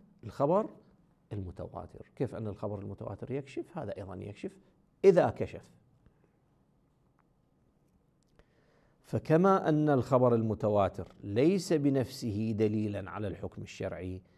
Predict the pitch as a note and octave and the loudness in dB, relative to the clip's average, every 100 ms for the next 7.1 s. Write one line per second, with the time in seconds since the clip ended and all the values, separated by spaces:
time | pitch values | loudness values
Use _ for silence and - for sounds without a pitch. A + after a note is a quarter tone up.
0 | _ _ B2 A#2 - - A2+ F#2+ F#2+ G2 | _ _ -2 -2 -2 -4 -2 -2 -4 -6
1 | G2 G2 G2+ F2+ G#2+ F#2 F#2 F#2+ F#2 F#2 | -6 -6 -6 -6 -4 -4 -6 -6 -6 -8
2 | - _ _ _ _ _ _ _ - A2 | -14 _ _ _ _ _ _ _ -10 4
3 | B2+ D#3 C#3+ G#2 - - - _ - G#2 | 8 8 8 2 -6 -20 -20 _ -4 -4
4 | - G#2 G#2 G2 G2 F#2 F#2+ G#2 D3 D#3 | 0 0 2 0 -2 -4 0 2 2 2
5 | F#3 F3 - - _ - A2 B2 B2 F#3+ | -2 -4 -12 -20 _ -8 4 6 8 8
6 | A3+ F3+ C3+ A#2+ A#2 A2 F#2+ G2+ G2 F2 | 8 8 8 6 2 2 2 2 0 -2